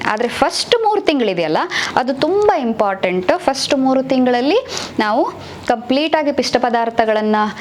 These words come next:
ವರ್ಜಿಸ್ಬೇಕು. ಅದರಿಂದಾಗಿ ಲಿವರ್‌ನ ಆರೋಗ್ಯವನ್ನ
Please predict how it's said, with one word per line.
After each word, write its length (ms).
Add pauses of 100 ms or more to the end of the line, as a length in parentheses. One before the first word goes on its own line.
(160)
ವರ್ಜಿಸ್ಬೇಕು. 920 (760)
ಅದರಿಂದಾಗಿ 640
ಲಿವರ್‌ನ 420
ಆರೋಗ್ಯವನ್ನ 640